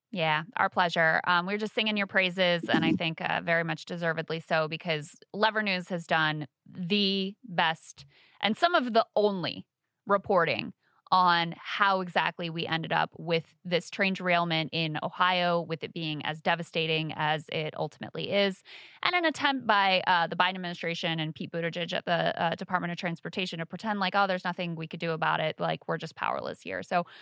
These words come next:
Speaker 1: I'd first love for you to walk people through the chain of corrupt events, starting with the Obama administration, that contributed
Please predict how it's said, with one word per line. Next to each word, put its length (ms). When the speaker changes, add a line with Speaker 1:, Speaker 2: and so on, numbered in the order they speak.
Speaker 1:
I'd 160
first 280
love 200
for 100
you 240
to 80
walk 600
people 360
through 800
the 100
chain 640
of 300
corrupt 480
events, 640
starting 360
with 140
the 60
Obama 560
administration, 1040
that 300
contributed 960